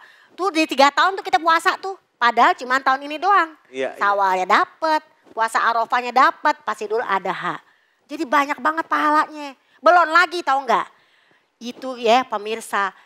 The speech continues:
Speaker 1: kita diberikan sorga yang terindah, yang khusus hanya untuk orang puasa. Sorga tuh banyak, tapi ada khusus buat orang puasa. Mau tahu nggak?
Speaker 2: Ya, sorga apa ya, Mi?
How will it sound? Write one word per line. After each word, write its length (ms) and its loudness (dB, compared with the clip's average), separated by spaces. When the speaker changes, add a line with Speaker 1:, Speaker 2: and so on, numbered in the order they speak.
Speaker 1:
kita 600 -8
diberikan 720 -6
sorga 480 0
yang 460 -2
terindah, 840 -2
yang 280 2
khusus 340 -10
hanya 180 -4
untuk 160 -8
orang 240 0
puasa. 460 -4
Sorga 240 2
tuh 100 -4
banyak, 340 2
tapi 220 -2
ada 160 2
khusus 400 -4
buat 160 2
orang 220 0
puasa. 320 0
Mau 100 -2
tahu 160 2
nggak? 320 4
Speaker 2:
Ya, 140 -10
sorga 400 -2
apa 80 -4
ya, 100 2
Mi? 220 -2